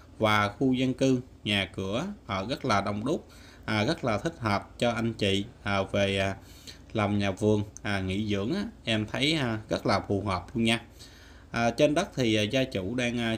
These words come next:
trồng mít, à, bưởi và một số, à, loại cây tùng. À, anh chị, à,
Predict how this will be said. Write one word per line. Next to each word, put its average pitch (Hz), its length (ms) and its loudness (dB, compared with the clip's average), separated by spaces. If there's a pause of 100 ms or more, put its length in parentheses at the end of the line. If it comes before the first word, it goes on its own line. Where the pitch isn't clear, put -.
trồng 95 240 -2
mít, 139 140 2 (280)
à, 104 300 0 (600)
bưởi 104 400 4 (340)
và 107 240 2
một 92 240 -6
số, 160 460 0 (180)
à, 101 200 -2
loại 92 280 -2
cây 113 140 0
tùng. 104 260 0 (580)
À, 113 140 0
anh 135 180 0
chị, 104 280 2
à, 107 200 2